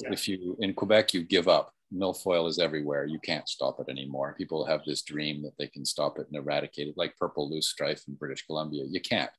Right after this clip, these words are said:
Speaker 2: It's, it's, it's out of control. It's gone. So it's like wheat or corn, and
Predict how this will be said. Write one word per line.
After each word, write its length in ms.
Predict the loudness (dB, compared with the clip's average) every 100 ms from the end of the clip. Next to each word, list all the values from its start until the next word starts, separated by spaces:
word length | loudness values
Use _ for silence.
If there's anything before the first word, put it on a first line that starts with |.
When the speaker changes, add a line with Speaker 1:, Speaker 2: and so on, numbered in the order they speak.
| _ _
Speaker 2:
It's, 180 | -8 -6 -2
it's, 180 | -2 0
it's 220 | -2 2
out 120 | 0
of 60 | 0
control. 340 | -8 -4 -4
It's 100 | -4
gone. 240 | -4 -6 -6 _ _ _ -20 -18 -2
So 100 | 4
it's 160 | 4 6
like 200 | 4 4
wheat 340 | -2 -4 -4
or 80 | -6
corn, 460 | -4 0 2 2 -4 -12 _ -20 _
and 200 | -2 -2